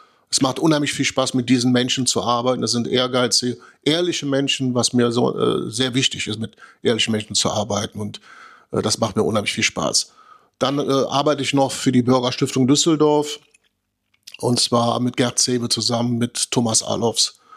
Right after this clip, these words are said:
Äh, wir haben das Projekt Bolzplatzhelden, wo auch vor kurzer Zeit auch noch der Wilfried Wolke dabei war, Egon Köhn, alles ehemalige Fortuna-Spieler. Und wir sind auf allen Bolzplätzen in Düsseldorf.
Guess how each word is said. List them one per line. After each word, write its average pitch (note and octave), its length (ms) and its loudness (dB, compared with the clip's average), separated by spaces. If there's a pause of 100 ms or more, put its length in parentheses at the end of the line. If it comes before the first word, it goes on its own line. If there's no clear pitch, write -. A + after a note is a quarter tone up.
(420)
Äh, A#2 180 -2
wir A2+ 80 2
haben B2+ 140 4
das A#2 160 0
Projekt A#2 300 2
Bolzplatzhelden, C3+ 1000 2 (400)
wo - 320 -6
auch A2+ 180 2
vor A2+ 140 -2
kurzer B2 260 0
Zeit B2 280 0
auch A#2 100 0
noch A#2 260 -2
der A2 380 0
Wilfried B2+ 300 2
Wolke C#3+ 240 2
dabei C3+ 320 4
war, B2 160 2
Egon A#2+ 260 -2
Köhn, C#3 240 4
alles C3+ 280 2
ehemalige C#3 600 0 (400)
Fortuna-Spieler. D#3 1160 2 (420)
Und B2+ 180 2
wir B2+ 120 4
sind C#3 160 2
auf C3 120 0
allen C#3 280 2
Bolzplätzen C3+ 640 0
in B2+ 220 2
Düsseldorf. A#2+ 920 0